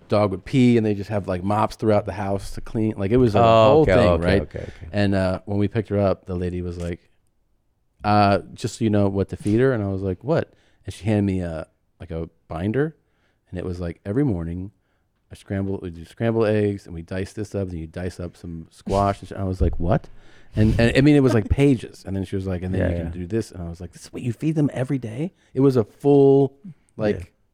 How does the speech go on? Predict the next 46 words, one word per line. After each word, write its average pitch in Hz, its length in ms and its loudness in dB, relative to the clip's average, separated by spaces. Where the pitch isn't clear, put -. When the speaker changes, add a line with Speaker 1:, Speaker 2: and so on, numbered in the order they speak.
Speaker 2:
Menu. 110 260 4
Speaker 1:
chef, 117 260 2
yeah, 120 140 2
Speaker 2:
Yeah. 95 40 0
Speaker 1:
menu 104 300 2
thing. 87 160 -6
I've 104 180 -2
never 113 180 2
seen 110 200 -4
anything 101 180 -4
like 107 180 -4
it. 87 140 -10
And 107 80 -6
I 113 60 2
was 107 80 0
like, 107 220 2
"I'll 113 80 -6
definitely 78 400 -6
do - 60 -16
this." 73 220 -18
I 87 100 -10
did. 104 260 -6
Speaker 2:
<laughs> - 0 -
Yeah. 277 1200 4
No, 165 220 6
they 147 160 6
are, 123 140 6
they're, 120 180 6
like, 110 360 0
the 98 120 -2
kind 123 300 0
of, 98 240 -2
uh, 117 80 -6
breeders, 113 580 0
like, 90 240 -4
they 98 120 -8
go 107 100 2
Speaker 1:
Yeah. 98 120 2
Speaker 2:
crazy 104 380 0
for 107 160 -2
the 104 100 0
breed. 110 440 -2
Yeah, 95 140 -6
Speaker 1:
Yeah. 90 40 0
Speaker 2:
they 101 160 -2
go, 92 120 -4